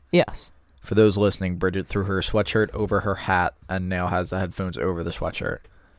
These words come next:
Speaker 1: Yeah, because I'm balding. So let's,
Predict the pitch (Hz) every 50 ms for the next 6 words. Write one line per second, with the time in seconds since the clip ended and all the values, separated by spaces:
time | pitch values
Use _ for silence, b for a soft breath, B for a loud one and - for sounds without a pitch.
0 | B B B B B B B B B _ - 190 185 160 151 - - 175 175 165
1 | 160 156 151 151 143 131 131 - - - 175 202 - _ _ _ _ _ _ _
2 | _ _ _ _ _ _ _ _ _ _ _ - - 190 165 156 151 170 - -
3 | - - - -